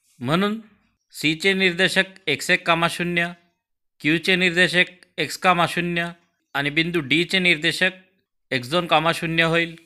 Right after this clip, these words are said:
तर इथे रेषाखंडाची लांबी म्हणजेच रेषाखंड सीक्यूची लांबी बरोबर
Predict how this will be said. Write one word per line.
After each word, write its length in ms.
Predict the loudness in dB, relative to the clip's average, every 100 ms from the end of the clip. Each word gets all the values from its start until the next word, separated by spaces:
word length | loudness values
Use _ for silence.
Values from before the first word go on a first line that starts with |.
| _ _ _ _ _ _ _ _
तर 100 | -2
इथे 200 | 2 4
रेषाखंडाची 800 | 6 6 2 2 2 0 0 4
लांबी 320 | 4 4 2 -2 -6 _ _ _ _ _
म्हणजेच 640 | -2 0 4 4 4 -6 -20 _ _ _ _
रेषाखंड 640 | 0 2 4 4 4 2
सीक्यूची 600 | 0 2 0 0 2 4 8
लांबी 280 | 8 6
बरोबर 440 | 6 8 8 6